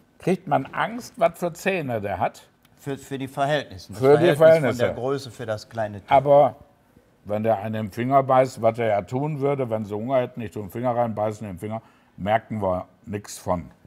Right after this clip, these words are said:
Speaker 1: Können die dann nicht durchbeißen. Aber eben für so eine Mückenlarve oder ein anderes kleines Wasserinsekt ist er natürlich tödlich und die beißen die ganz knallhart durch.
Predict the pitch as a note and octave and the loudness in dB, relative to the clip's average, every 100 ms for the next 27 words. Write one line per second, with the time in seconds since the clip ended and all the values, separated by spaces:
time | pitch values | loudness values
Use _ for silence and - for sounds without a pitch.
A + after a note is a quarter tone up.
0 | _ - A#2 C3 A#2+ G#2+ G2+ F#2+ - A2+ | _ -2 0 0 0 0 0 -4 -6 -4
1 | C#3 - C3+ C3 B2+ F3+ - _ _ _ | -4 -2 0 0 -2 -14 -16 _ _ _
2 | _ B2+ C3 C3+ C3+ B2+ B2+ B2 A#2 A2+ | _ 2 2 0 -2 -2 -2 0 -2 -4
3 | - _ _ A#2+ B2 D#3 D3+ D3 D3+ D#3+ | -10 _ _ -4 -4 -4 2 4 4 0
4 | F3+ _ _ _ _ _ _ _ B2+ A#2 | -6 _ _ _ _ _ _ _ -4 0
5 | A2+ A2 A2 A2 G#2+ - G2+ G#2 F#2 G#2 | 0 0 -6 -6 -10 -6 -4 -4 -6 -6
6 | G#2 A#2+ B2+ B2+ C3+ - _ _ _ _ | -6 -4 -8 -6 -8 -10 _ _ _ _
7 | - A#2+ A2+ G#2 - G#2+ - _ - A2 | -10 -6 -2 -4 -4 -10 -10 _ -6 -6
8 | G2+ C3+ D3 - A2 G2 F2+ E2+ G#2 B2+ | -6 -8 -8 -12 -14 -10 -10 -10 -10 -8
9 | A#2 G2+ G2 G#2+ - - A#2+ B2 B2 - | -8 -8 -10 -12 -18 -4 -2 0 -2 -6
10 | G#2+ | -12